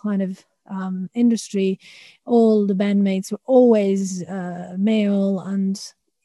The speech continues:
I felt insecure, and I just thought, "Oh man, I, I really want this situation to change, and I would like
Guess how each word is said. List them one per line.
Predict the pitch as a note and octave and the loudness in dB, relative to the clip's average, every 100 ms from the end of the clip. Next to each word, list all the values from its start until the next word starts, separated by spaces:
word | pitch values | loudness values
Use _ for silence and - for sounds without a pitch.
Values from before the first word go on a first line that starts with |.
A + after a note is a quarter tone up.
| - | -10
I | G#3+ | -6
felt | - G#3 G#3 | -4 -4 0
insecure, | G3+ - G3 - D4 D4 B3 | -2 -2 -14 -4 0 2 2
and | A#3 | 2
I | A#3+ | -2
just | C4 - | -4 -4
thought, | C4+ A#3 _ _ _ _ _ _ _ - | -4 -4 _ _ _ _ _ _ _ -4
"Oh | C#4+ C#4 | 0 4
man, | G#3+ A#3+ C4 A#3 | 4 4 4 2
I, | A3 | 0
I | G3+ | -2
really | B3 C4+ E4 D#4+ | 0 2 4 4
want | C4+ C4 B3+ - - _ | 4 2 0 -4 -14 _
this | A3 B3 | 0 0
situation | - A3 A3 G#3 | 0 -2 0 -4
to | G3+ | -6
change, | - A3+ F#3+ F#3 G3 | -4 -2 -2 -2 -6
and | G#3 G#3 G#3 | -4 -2 0
I | G3 G3 | 0 0
would | G3+ A3 | 2 2
like | A#3 A#3 A3 - | 2 0 -2 -6